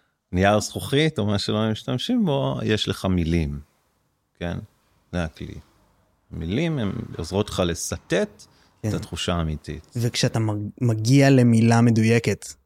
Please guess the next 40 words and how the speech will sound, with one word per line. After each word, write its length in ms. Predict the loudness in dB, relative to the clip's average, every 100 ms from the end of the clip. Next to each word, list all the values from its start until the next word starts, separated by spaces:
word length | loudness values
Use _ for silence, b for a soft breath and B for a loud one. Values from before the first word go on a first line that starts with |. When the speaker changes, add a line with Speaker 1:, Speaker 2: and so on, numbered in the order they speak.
| _ _ _ -6
Speaker 2:
אתה 160 | -4 -2
כאילו, 800 | -2 0 2 2 2 0 0 -2
אני, 260 | -2 -2 0
אני, 260 | 0 -2 -2
אני 220 | -2 2
על 160 | 2
זה? 160 | 4 2 2 -2
זה, 180 | -2 2
זה 120 | 4
המטרה 460 | 2 2 2 2 4
בעצם? 340 | 4 2 2 2
אתה 160 | 2
יושב, 360 | 0 2 2 2
אתה 120 | 2
מנסה 300 | 0 0 0
ל-, 40 | 0 b b b b b b _ _ _ _ _ _
זה, 180 | 2 4 4 0 -6 -20 -20 _
אתה 100 | -4
מבין? 180 | 0 2
אני 100 | 2
קצת 200 | 2 4
לא 60 | 4
מבין 300 | 6 6 6
ב-, 60 | 4 2 0
איפה 280 | 0 4 4
הכי 200 | 4 2
חשוב 280 | 2 4 2
לך 140 | 2
לדייק. 600 | 2 2 2 0 -2 -6 -16
כשאתה 160 | -4 -2
עכשיו, 300 | 0 2 0 -2 -12 _ _ _ _
וא', 280 | 2 6 6
איפה 320 | 6 6 6
זה 120 | 6
קורה? 280 | 6 4 4 4 0 -14 _ -6
יש 60 |
לי 60 | 0
הרבה 140 | 2
שאלות 260 | 4 4 4
עכשיו. 160 | 0